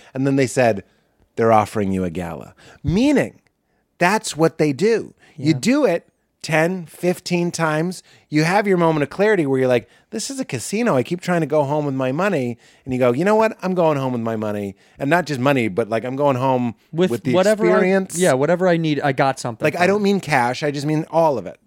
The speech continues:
Speaker 2: Right.
Speaker 1: The livelihood and the experience, and you did it. You punched your ticket. You rang the bell. I think that's enough. Maybe
Speaker 2: Mm-hmm.
Speaker 1: I should just go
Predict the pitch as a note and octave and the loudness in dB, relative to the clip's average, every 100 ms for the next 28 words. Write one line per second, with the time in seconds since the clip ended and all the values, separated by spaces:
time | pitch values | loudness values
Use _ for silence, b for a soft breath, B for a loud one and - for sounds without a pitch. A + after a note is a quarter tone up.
0 | B2+ B2+ A#2 A2+ A#2 A#2+ D#3 E3 D#3+ D3 | -6 -4 -4 -4 0 2 2 2 0 2
1 | D3+ - B2+ D3 D3+ D3 - - C3+ C#3 | 0 0 0 2 2 0 -2 -4 -2 0
2 | C3+ - - C#3 C#3+ C#3 A#2 C3 C3 B2+ | -2 -6 -4 0 0 0 0 0 -2 -4
3 | b b - G#2+ G#2 - _ D3+ E3 - | b b -6 -4 -4 -8 _ -2 0 -4
4 | D3 - C3+ C#3 A2 A#2+ D#3 D#3 C3 C3 | -6 -2 -2 -2 -4 0 0 0 0 2
5 | C3 C3 - b b _ D3 - G#3+ G#3 | 2 0 -4 b b _ -6 -4 -2 -4
6 | - G3+ F#3+ C3 - C3 D3 E3+ F#3+ F3+ | -2 0 2 0 -4 -4 0 2 2 0
7 | - F3+ F3+ - D3 D3 C#3+ | -4 -8 -8 -2 2 2 0